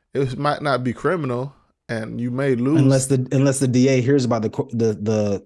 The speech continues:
Speaker 2: case, and they're like, "You know what? We wanna take this to court. We need to, um, file charges on Swerve for whatever he did to Juno."
Speaker 1: Correct. So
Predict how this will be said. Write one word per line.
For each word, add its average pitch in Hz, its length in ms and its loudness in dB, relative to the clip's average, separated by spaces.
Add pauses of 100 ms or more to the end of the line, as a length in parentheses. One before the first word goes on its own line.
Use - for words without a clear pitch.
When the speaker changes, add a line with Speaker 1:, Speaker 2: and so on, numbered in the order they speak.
Speaker 2:
case, 110 300 0
and 113 80 -2
they're 113 80 0
like, 101 140 -2
"You 123 80 0
know 120 60 2
what? 113 160 0
We 117 80 0
wanna 110 140 -2
take 107 180 -4
this 104 200 -2
to 104 120 -6
court. 101 360 -4 (360)
We 117 80 0
need 107 140 -2
to, 107 120 -6 (280)
um, 101 460 -4
file 101 200 -4
charges 101 380 -4
on 95 120 -6
Swerve 98 300 -4
for 98 60 -4
whatever 98 280 -2
he 101 80 -4
did 95 180 -4
to 98 60 -8
Juno." 87 460 -10
Speaker 1:
Correct. 107 320 -6 (720)
So - 340 -14